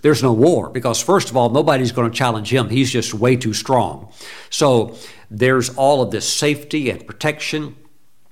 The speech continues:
but it's not like that at all now. Now Israel is very, very weak,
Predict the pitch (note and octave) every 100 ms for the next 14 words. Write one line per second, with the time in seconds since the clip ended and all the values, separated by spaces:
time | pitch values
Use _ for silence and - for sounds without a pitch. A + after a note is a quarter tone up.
0 | - - A#2 C#3+ D#3 G#2 - - - -
1 | - - D3 C3 A#2 A2 A2+ G#2+ A2+ G#2
2 | G2+ G#2+ D#2 D2 G#2 B2+ A#2 G2+ - -
3 | - B2 B2 A#2+ A2+ F#2+ E2 A#2+ G#2 G#2
4 | G#2 F2+ F#2 B2 C3+ B2+ -